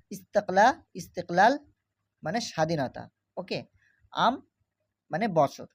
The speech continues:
উনিশশো সাতচল্লিশ, উনিশশো সাতচল্লিশ সাল। ওকে, দেখো,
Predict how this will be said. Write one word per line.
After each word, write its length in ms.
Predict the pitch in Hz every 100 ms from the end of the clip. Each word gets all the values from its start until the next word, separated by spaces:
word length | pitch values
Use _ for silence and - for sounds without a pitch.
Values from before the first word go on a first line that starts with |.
| _ _ _ _ -
উনিশশো 280 | 180 175 214
সাতচল্লিশ, 560 | 156 147 202 254 262
উনিশশো 200 | 156 143
সাতচল্লিশ 580 | 147 139 - 208 247 -
সাল। 140 | 113 - _ -
ওকে, 160 | 196 247 _ _ _ _ _ _ _ _ -
দেখো, 180 | -